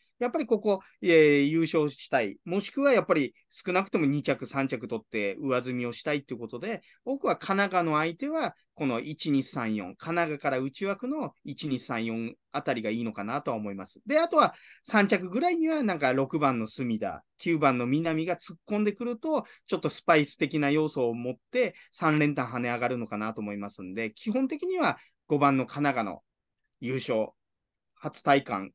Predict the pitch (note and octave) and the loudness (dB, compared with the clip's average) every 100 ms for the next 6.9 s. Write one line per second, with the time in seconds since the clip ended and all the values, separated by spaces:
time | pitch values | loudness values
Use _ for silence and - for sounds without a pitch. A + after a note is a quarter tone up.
0 | - - C3 A#2+ - C#3 C3 A#2+ D#3 - | -14 -2 0 0 0 -2 0 -2 -2 -2
1 | C#3+ A2+ G#2+ A2 G#2 F#2 G2+ F#2+ - _ | -4 -4 -4 -8 -8 -10 -10 -12 -12 _
2 | - A3+ A#3 D#3 C3 C3 C3 C3 B2+ B2 | -10 -2 0 0 -4 -4 -4 -2 -4 -2
3 | B2 C#3 B2 B2+ - A#2 - A2+ A2+ A2+ | -4 -4 -4 -4 -8 -12 -10 -8 -6 -8
4 | - A#2 A2 - F#3 G#3+ - - - E3+ | -8 -10 -12 -16 2 2 2 -6 -2 2
5 | E3 B3+ C#4 C#4 - F4 D#3 E3+ E3 C#3 | 6 6 4 2 0 2 4 4 2 2
6 | A#2+ A2+ - G#2 A2+ G2+ G2 - - | -2 -4 -8 -8 -6 -6 -6 -10 -16